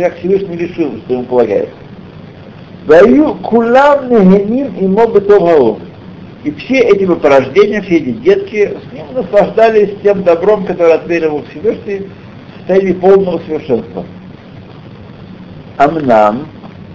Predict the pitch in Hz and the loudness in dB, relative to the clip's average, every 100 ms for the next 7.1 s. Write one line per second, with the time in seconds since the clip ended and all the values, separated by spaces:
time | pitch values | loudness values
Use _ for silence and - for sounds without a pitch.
0 | - - - - - - - - - 156 | -20 -20 -20 -20 -20 -20 -20 -20 -2 4
1 | 156 190 226 247 196 - 143 165 180 - | 6 6 6 4 2 2 2 2 0 -2
2 | 123 139 156 123 117 127 123 113 107 117 | 0 4 6 4 4 2 4 2 2 -2
3 | - - 127 135 - - - 135 151 165 | -4 -6 -2 -2 -2 -8 -6 -2 0 0
4 | 131 - 127 - 127 113 151 135 113 113 | -4 -2 -2 -2 -6 0 2 2 0 -8
5 | 104 120 98 - - - - 143 139 165 | -2 0 0 -6 -18 -8 0 2 6 6
6 | 139 123 120 131 120 117 - 117 110 101 | 6 4 2 2 2 2 0 -2 -2 -4
7 | 117 | -10